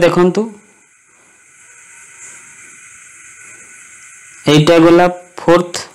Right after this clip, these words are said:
ମଡ୍ୟୁଲ। ଫିଫ୍ଥ ମଡ୍ୟୁଲରେ କ'ଣ ଅଛି? କୋଭିଡ୍ ଏବଂ ମାନସିକ ସ୍ୱାସ୍ଥ୍ୟ ସବଜେକ୍ଟଟି। ଦେଖନ୍ତୁ, ଚେକ୍ ଟେଷ୍ଟ ସ୍କୋର। ଏଠି hundred to hundred score କରିଛି। ଚେକ୍ ୟୋର ରେଜଲ୍ଟ।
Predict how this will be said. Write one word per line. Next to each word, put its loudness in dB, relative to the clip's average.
ମଡ୍ୟୁଲ। 2
ଫିଫ୍ଥ 0
ମଡ୍ୟୁଲରେ 2
କ'ଣ 2
ଅଛି? -2
କୋଭିଡ୍ 2
ଏବଂ 2
ମାନସିକ 0
ସ୍ୱାସ୍ଥ୍ୟ -2
ସବଜେକ୍ଟଟି। -4
ଦେଖନ୍ତୁ, 0
ଚେକ୍ 0
ଟେଷ୍ଟ -2
ସ୍କୋର। -4
ଏଠି 0
hundred 2
to 2
hundred 2
score 0
କରିଛି। 0
ଚେକ୍ 0
ୟୋର 2
ରେଜଲ୍ଟ। 0